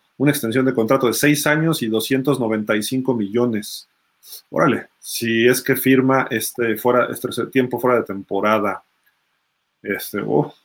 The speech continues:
pues es que sí, serían co-, casi cincuenta por año, ¿no? En promedio.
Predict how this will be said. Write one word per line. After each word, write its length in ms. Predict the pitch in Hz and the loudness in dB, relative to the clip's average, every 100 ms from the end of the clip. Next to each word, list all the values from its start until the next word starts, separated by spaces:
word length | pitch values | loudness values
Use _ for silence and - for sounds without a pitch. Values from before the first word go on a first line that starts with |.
| - | -6
pues 140 | 113 | 0
es 100 | 143 | 0
que 60 | - | 0
sí, 180 | 139 151 | 0 2
serían 340 | 123 127 135 | 2 2 0
co-, 200 | - 117 | -4 -4
casi 200 | 143 165 | 0 0
cincuenta 500 | - 110 127 139 143 | 0 -2 0 0 0
por 140 | - 104 | 0 -2
año, 180 | 190 127 | 0 0
¿no? 80 | |
En 80 | 170 | -2
promedio. 420 | - 110 135 165 | -2 -2 -2 -4